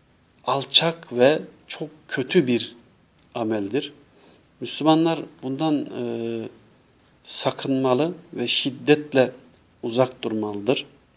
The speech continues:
Bu asla caiz olan bir durum değildir. Nesilleri mahvetmek, e, babasız insanların, babasız çocukların dünyaya gelmesine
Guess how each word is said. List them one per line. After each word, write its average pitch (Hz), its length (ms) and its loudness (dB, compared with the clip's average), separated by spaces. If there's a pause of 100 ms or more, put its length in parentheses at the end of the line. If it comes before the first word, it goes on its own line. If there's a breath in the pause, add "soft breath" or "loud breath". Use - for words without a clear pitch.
(880 soft breath)
Bu - 120 -2
asla 139 400 10
caiz 123 300 6
olan 117 280 4
bir 110 180 -4
durum 110 340 -2
değildir. 110 440 -4 (420)
Nesilleri 135 640 4
mahvetmek, 120 920 0 (800 soft breath)
e, 107 340 -6
babasız 127 760 4
insanların, 123 760 -4
babasız 120 400 2
çocukların 120 680 -4
dünyaya 123 400 0
gelmesine 113 720 -4